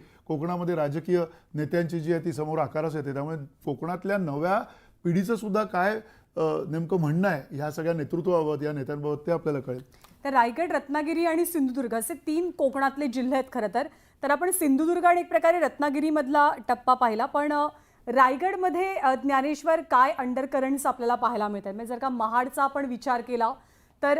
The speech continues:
Speaker 2: महाडमध्ये काय होईल, काय शक्यता व्यक्त केली जाते, लोकांच्या प्रतिक्रिया काय आहेत महाडबद्दलच्या?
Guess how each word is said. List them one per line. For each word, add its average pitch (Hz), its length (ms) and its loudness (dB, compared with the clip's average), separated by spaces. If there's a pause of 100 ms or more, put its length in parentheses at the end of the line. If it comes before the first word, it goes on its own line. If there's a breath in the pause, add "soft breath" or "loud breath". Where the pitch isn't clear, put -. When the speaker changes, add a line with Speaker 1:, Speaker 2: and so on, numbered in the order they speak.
Speaker 2:
महाडमध्ये 294 600 2
काय 269 260 6
होईल, 233 200 -2 (100)
काय 269 260 8
शक्यता 294 360 -2
व्यक्त 277 260 -4
केली 269 220 -2
जाते, 220 320 -2
लोकांच्या 311 460 2
प्रतिक्रिया 320 480 0
काय 277 180 2
आहेत 220 140 -4
महाडबद्दलच्या? 220 800 0